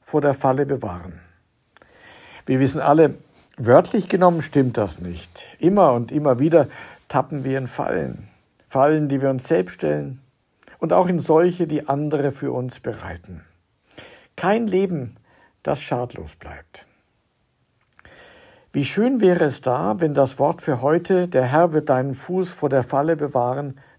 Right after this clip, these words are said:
der Wahrheit entspräche. Ich kann diesen Wunsch gut nachvollziehen und auch, dass in der Bibel steht, manche Menschen können nicht verstehen,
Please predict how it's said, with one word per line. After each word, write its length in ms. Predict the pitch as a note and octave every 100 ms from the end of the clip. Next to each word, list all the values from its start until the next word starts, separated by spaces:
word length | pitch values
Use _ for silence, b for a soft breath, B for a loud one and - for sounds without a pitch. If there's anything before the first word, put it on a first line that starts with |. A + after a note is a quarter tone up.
| -
der 120 | C#3+
Wahrheit 460 | B2 A#2 G#2 F#2 -
entspräche. 640 | E2+ - D#2+ F2+ - - - _ _ _ _ _ _ _ _ B B B B B B
Ich 140 | A#2 -
kann 240 | C#3 C#3+
diesen 400 | C#3+ A#2+ C3+ C3
Wunsch 280 | C#3+ C3+ -
gut 160 | D3
nachvollziehen 640 | D#3+ G3+ - D#3+ C3 C#3+ C#3
und 140 | C#3
auch, 220 | C#3 D#3 C#3
dass 260 | C#3+ -
in 80 | C#3+
der 120 | C3
Bibel 300 | C3 G#3 F3+
steht, 340 | B2 C#3 C3 - _ _ B B B B B B -
manche 340 | F#3+ A#3+ A3+
Menschen 600 | E3 E3+ A3 - A3+ G#3+
können 420 | - G#3 A#3 F#3
nicht 260 | F3+ C4 -
verstehen, 680 | F#3 E3 - C3 D#3+ C4+